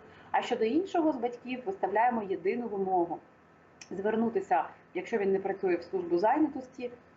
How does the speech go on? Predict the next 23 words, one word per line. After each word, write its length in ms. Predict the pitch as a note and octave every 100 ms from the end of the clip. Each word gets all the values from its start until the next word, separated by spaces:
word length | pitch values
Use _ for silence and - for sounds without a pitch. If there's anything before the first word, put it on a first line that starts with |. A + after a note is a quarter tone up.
| - -
і, 320 | A3+ C4 C4+ -
е, 640 | F#3 F#3 F3+ F3+ F3+ F3+ F3 - -
отримати 920 | G3+ G3+ G#3+ A#3 A3 - G3 G3 F#3 - - - -
статус 540 | - G#3 G3 E3 -
людини, 360 | F3 F3 G3+ F#3+
що 160 | -
шукає 380 | F3+ F#3 F3+ E3+
роботу, 400 | F3 E3+ C#4+ C4+
для 140 | F3 F3
того, 240 | A3+ A#3+
щоб 240 | A3+ F3+
мати 260 | F3+ F#3 F3+
можливість 520 | E3+ F3 G3+ A3+ A3+
працевлаштуватися 920 | F#3+ F3 F3 F3 - F3 D#3 - - -
або 160 | A#3+
піти 260 | A#3 - G#3
на 100 | F3+
курси 260 | - E3+ -
там 140 | - D#4+
перенавчання, 640 | E4+ E4 E4 - C4 A#3+ F#3
програми, 440 | F#3 F#3+ C4 A3+
тобто 240 | - - -
сприяти 640 | - - F3 F3 A#3 -